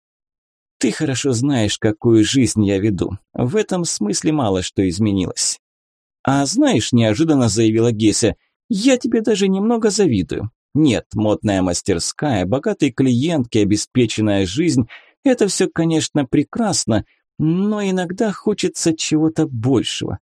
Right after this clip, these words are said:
какого-то дела. Ты меня понимаешь? Более чем. Собственно, я именно поэтому к тебе и пришла. Вот как? Ну-ка, рассказывай. Гедвига, ты прекрасно знаешь, что я с уважением отнеслась к твоему выбору,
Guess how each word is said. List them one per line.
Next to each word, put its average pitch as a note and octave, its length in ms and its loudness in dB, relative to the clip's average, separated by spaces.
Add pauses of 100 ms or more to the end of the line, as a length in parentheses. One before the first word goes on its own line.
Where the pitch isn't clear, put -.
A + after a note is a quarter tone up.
какого-то B2 560 0
дела. G#2+ 720 0 (440)
Ты C3 140 6
меня F#2+ 280 2
понимаешь? G2 720 -2 (420)
Более F3+ 460 0
чем. F#2 380 -2 (320)
Собственно, - 800 -2
я B2 260 2
именно A#2+ 500 2
поэтому C#3 520 -2
к - 80 -20
тебе G#2 320 0
и F#2 40 0
пришла. G2 520 -4 (480)
Вот G#2 440 2
как? G3+ 180 -2 (200)
Ну-ка, B2 420 4
рассказывай. A2 800 0 (640)
Гедвига, C3+ 720 0
ты A#2+ 140 -2
прекрасно G2+ 640 -2
знаешь, G#2 520 -4
что - 220 -8
я E3+ 140 -2
с - 140 -8
уважением D#3+ 680 -2
отнеслась A2+ 720 -2
к - 120 -20
твоему G#2 460 0
выбору, G2+ 520 -4